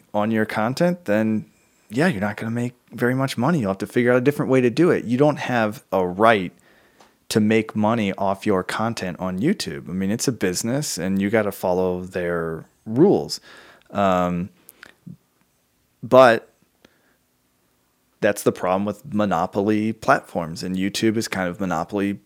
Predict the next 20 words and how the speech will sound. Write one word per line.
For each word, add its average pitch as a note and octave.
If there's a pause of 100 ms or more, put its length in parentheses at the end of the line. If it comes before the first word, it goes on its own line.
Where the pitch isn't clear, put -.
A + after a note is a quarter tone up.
platform. G#2+
There D#2+
aren't G2
really G#2+
other G2
places A2
to -
find F#2
all F2+
of, - (760)
you B2+
know, F#2+
that A2
type B2
of G2+
video G#2+
in, F2+
in F#2
that F#2+
scale. -